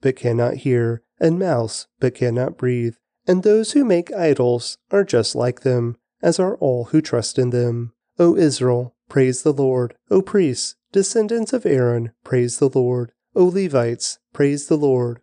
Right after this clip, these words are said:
All you who fear the Lord, praise the Lord. The Lord be praised from Zion, for he lives here in Jerusalem. Praise the Lord. Romans five. Therefore, since we have been made right in God's sight by faith,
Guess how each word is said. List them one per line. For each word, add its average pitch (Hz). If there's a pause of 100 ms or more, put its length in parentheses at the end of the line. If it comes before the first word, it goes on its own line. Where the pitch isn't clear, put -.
(160)
All 170
you 131
who 147
fear 131
the 160
Lord, 120 (140)
praise 123
the 139
Lord. 123 (160)
The 196
Lord 185
be 180
praised 185
from 156
Zion, 123 (100)
for 156
he 185
lives 226
here 123
in 139
Jerusalem. 123 (200)
Praise 147
the 147
Lord. 127 (1080)
Romans 113
five. 113 (540)
Therefore, 127 (100)
since 196
we 226
have 220
been 220
made 208
right 117
in 120
God's 127
sight 104
by 120
faith, 107